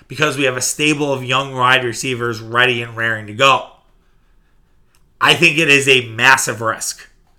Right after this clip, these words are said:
I do not recommend it. I think I'm a risk-averse person, so that's probably why. Because you're putting a lot of eggs in Watson and Rodgers and Dobbs,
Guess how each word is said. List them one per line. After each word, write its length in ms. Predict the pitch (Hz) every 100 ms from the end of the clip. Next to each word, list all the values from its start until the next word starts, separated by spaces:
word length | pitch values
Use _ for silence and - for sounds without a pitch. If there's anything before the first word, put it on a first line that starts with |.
| _
I 120 | 127
do 120 | 135 147
not 220 | 143 143
recommend 520 | 135 - 127 123 131
it. 260 | 127 135 - - _
I 160 | 131 147
think 160 | 147
I'm 160 | 139 135
a 100 | 131
risk-averse 540 | 131 - 123 117 107
person, 500 | - 160 160 160 147
so 140 | 127 139
that's 220 | 135 -
probably 380 | - 135 127 113
why. 540 | 131 147 117 110 95 - - - _ _ -
Because 380 | - 185 143
you're 80 | 151 156
putting 360 | - 175 165
a 120 | 156
lot 440 | 127 127 139 143 147
of 80 | 151
eggs 720 | 147 143 135 117 92 - - _ _ _
in 280 | - 131 117
Watson 560 | 127 139 139 - 98 98
and 140 | 110 113
Rodgers 640 | 135 151 135 117 107 98
and 220 | 113 107
Dobbs, 760 | 143 139 123 107 92 - -